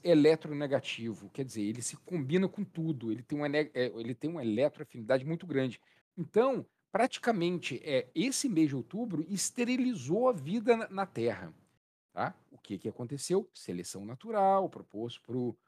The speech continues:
o bom velhinho Darwin, que todo mundo conhece aqui. Que,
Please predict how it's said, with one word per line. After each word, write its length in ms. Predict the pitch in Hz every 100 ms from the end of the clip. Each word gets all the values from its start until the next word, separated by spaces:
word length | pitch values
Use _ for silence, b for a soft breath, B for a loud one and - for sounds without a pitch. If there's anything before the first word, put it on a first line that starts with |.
| _ -
o 60 | 123
bom 260 | 120 151
velhinho 480 | 135 131 120 135 147
Darwin, 540 | 117 104 127 127 110
que 100 | -
todo 280 | - 107 104
mundo 300 | 120 117 120
conhece 440 | - 175 120 131 196
aqui. 260 | 143 90 _ _ _ _ _ _ _ _ _ _
Que, 280 | - 156 214